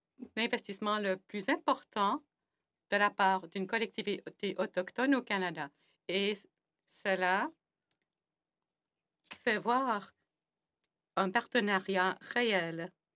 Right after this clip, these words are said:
de nation en nation. Et cette entente a été beaucoup applaudie. C'est une transformation réelle pour nous. J'ai hâte d'échanger avec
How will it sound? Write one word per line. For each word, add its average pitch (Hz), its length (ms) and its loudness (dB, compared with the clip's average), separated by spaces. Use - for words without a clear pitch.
de 208 60 2
nation 208 520 0
en 240 120 6
nation. 190 500 -2
Et 226 320 0
cette - 400 -2
entente 240 480 0
a 190 120 2
été 190 640 0
beaucoup 269 360 0
applaudie. 196 560 -4
C'est 196 300 -6
une 190 240 0
transformation 208 840 0
réelle 185 440 -2
pour 156 260 -8
nous. 175 220 -4
J'ai 190 300 -2
hâte 190 480 2
d'échanger 247 720 0
avec 175 600 -2